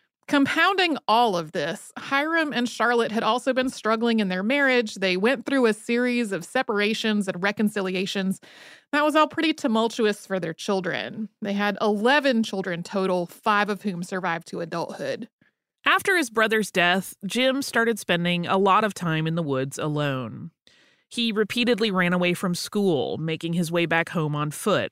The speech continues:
Speaker 2: That was a trip that took about twenty miles. That's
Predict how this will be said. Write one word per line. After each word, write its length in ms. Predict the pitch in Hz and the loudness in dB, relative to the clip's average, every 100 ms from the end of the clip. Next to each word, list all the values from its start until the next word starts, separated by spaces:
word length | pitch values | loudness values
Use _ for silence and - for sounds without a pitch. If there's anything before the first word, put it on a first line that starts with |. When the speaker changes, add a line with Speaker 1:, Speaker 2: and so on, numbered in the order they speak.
| _ | _
Speaker 2:
That 220 | - 156 | -8 -4
was 180 | 143 170 | -2 -2
a 80 | 165 | -2
trip 260 | - 185 | 0 -2
that 120 | - | -2
took 140 | - 214 | -2 0
about 180 | 220 - | 0 0
twenty 340 | - 247 254 | 0 2 4
miles. 600 | 190 160 165 165 190 - | 4 4 2 0 -2 -4
That's 280 | 160 - | -6 -6